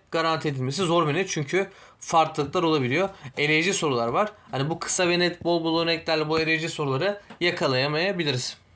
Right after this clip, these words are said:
Ama sizler bu üç dersten yüzde yetmiş başarı sağlarsanız hocam,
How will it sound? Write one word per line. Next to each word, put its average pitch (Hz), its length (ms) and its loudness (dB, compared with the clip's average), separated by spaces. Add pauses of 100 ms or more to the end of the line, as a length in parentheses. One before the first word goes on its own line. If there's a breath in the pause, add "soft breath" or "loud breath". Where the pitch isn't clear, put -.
(960 loud breath)
Ama 214 180 2
sizler 208 420 2
bu 226 160 0
üç - 180 -4
dersten 190 360 2
yüzde 170 300 -2
yetmiş 208 400 -2
başarı 185 320 0
sağlarsanız 175 600 0
hocam, 151 300 0